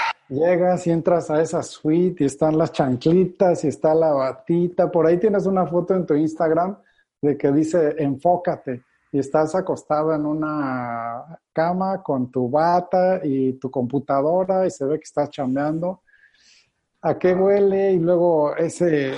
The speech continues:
ese mármol frío, igual y bajas y desayunas con Joaquín y con los demás líderes.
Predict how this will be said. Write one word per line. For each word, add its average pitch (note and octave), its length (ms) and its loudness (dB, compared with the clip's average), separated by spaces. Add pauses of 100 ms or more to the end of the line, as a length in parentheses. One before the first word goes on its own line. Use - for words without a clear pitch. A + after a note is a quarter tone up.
(180)
ese D#3+ 220 -2
mármol D3 600 2
frío, D#3+ 640 2
igual D3 320 2
y C#3 80 2
bajas C#3+ 460 -2
y C3+ 60 -4
desayunas C3+ 720 -2
con B2 220 -8
Joaquín D3+ 560 -4
y D3+ 60 -8
con B2+ 140 -8
los B2 120 -6
demás C3+ 360 -10
líderes. D#3 720 0